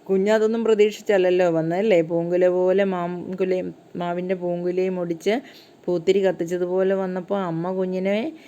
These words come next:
ഏ, സന്തോഷത്തോടു കൂടി എഴു-, എടുത്ത് മിടുക്കനെന്ന് പറയും എന്നൊക്കെയാണ് വിചാരിച്ചത്. പക്ഷേ അതങ്ങ് പോയി.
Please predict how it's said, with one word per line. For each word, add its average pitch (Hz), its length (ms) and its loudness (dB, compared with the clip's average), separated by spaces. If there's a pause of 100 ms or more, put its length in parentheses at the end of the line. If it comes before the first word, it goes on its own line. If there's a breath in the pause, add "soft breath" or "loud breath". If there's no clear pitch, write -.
(360 loud breath)
ഏ, 175 360 -2
സന്തോഷത്തോടു 180 1000 0
കൂടി 185 180 2
എഴു-, 175 380 -2
എടുത്ത് 180 480 0
മിടുക്കനെന്ന് 185 680 0
പറയും 190 420 0
എന്നൊക്കെയാണ് 214 400 -4
വിചാരിച്ചത്. 175 920 -2
പക്ഷേ 190 220 -4
അതങ്ങ് 175 360 -2
പോയി. 147 220 0